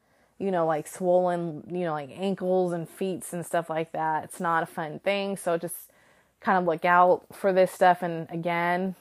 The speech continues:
um, ask your doctors about these kind of things, or if you feel like that could be you, um, that would be amazing. <laughs> So that is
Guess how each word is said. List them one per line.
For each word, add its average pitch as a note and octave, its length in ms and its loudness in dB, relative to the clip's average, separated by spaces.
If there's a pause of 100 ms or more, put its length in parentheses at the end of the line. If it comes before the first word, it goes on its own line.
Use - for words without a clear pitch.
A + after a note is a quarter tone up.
(540)
um, D#3 540 -12 (460)
ask D#3+ 240 -10
your F#3+ 80 -8
doctors F#3 540 -4
about F3+ 300 -6
these F3+ 200 -8
kind F3 240 -12
of F3 100 -10
things, F3+ 460 -12
or D#3 300 -10 (400)
if E3 140 -14
you F3+ 80 -10
feel F3+ 220 -2
like E3+ 200 -4
that D#3 180 -8
could G#3 120 -12
be G3 80 -12
you, A#3 560 -4 (240)
um, E3 520 -14 (600)
that E3+ 180 -8
would E3 160 -8
be D#3+ 400 -10 (240)
amazing. E3+ 640 -14
<laughs> A3 180 -20
So - 460 -8 (500)
that G#3+ 240 6
is C4 160 8